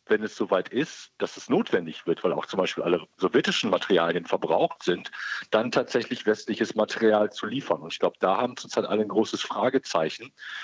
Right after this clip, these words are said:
weil man der Bundesregierung zum jetzigen Zeitpunkt glaubt, nicht mehr wirklich vertrauen zu können.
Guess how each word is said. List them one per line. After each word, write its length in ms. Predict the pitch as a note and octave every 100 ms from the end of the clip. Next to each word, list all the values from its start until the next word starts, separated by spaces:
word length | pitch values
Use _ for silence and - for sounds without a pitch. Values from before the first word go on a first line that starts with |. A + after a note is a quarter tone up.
| - - -
weil 260 | G#2+ G#2+
man 300 | A2 G#2 G#2 -
der 120 | G2+
Bundesregierung 760 | G#2+ G#2+ A#2+ - A#2+ G#2+ A2 A2+
zum 180 | G#2
jetzigen 360 | G2+ - A2+ G#2+
Zeitpunkt 500 | - G#2+ - A2+ - - _ -
glaubt, 380 | G#2 G2 - -
nicht 160 | -
mehr 120 | G#2+ G2
wirklich 220 | - -
vertrauen 420 | - - E2 D#2+
zu 120 | -
können. 240 | - -